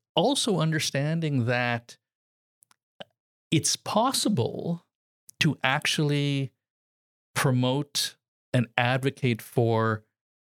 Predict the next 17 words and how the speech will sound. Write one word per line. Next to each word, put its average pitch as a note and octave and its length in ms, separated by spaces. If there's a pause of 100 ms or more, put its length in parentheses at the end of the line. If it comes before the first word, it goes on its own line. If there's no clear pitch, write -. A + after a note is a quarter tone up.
(640)
good E3+ 320
quality C#3 600
wine A2+ 760 (720)
at A#2+ 200
inexpensive F3 640
price G#2+ 260
points. A#2+ 340
Then B2+ 240 (400)
the, B2 120 (280)
you C3 100
know, A#2+ 80
the, A#2 300
the A#2+ 100
stratification, D3 960
uh, C3 540
of, A#2+ 300
uh, A#2+ 240